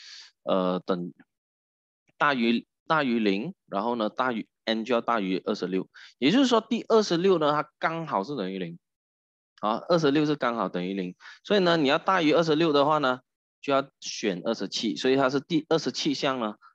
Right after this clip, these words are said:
啊，就会是正值的。那第二个小题 B 的话呢，它是第一项加到第几项才是正，也就是S N，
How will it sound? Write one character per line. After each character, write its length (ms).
啊， 180
就 240
会 140
是 160
正 240
值 180
的。 220
那 120
第 220
二 160
个 260
小 420
题 380
B 400
的 160
话 160
呢， 120
它 120
是 100
第 240
一 100
项 280
加 180
到 100
第 140
几 180
项 160
才 140
是 100
正， 360
也 120
就 140
是 120
S 320
N， 280